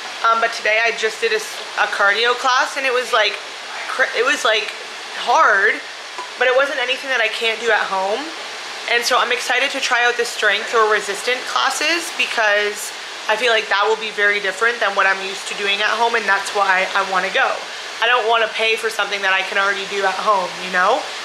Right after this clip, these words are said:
Because my issue is not motivation. I literally kick my own ass every day, and I put myself into gear, and I don't need anybody else to do that for me. So I'm happy and I'm thankful for that, but I just want more of that push, and I want more of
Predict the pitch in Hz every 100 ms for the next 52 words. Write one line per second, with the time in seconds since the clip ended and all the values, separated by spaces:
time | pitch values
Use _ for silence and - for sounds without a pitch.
0 | - 247 247 240 233 240 233 240 240 226
1 | 214 214 214 208 196 196 196 190 - 254
2 | 220 214 202 - - - - 233 240 233
3 | 233 - 240 226 220 208 208 202 196 196
4 | 214 202 208 185 107 220 - - - 208
5 | 208 214 220 220 214 214 202 208 202 185
6 | 185 175 180 185 214 214 233 220 214 208
7 | 190 190 - 196 190 208 - 247 262 320
8 | 349 - - - - - - 247 233 233
9 | - 247 285 247 220 196 196 226 - 226
10 | - 180 - 214 226 - - - - 220
11 | 220 247 269 247 240 220 226 226 208 202
12 | 190 - - - - - - 277 285 -
13 | 226 214 214 214 220 214 214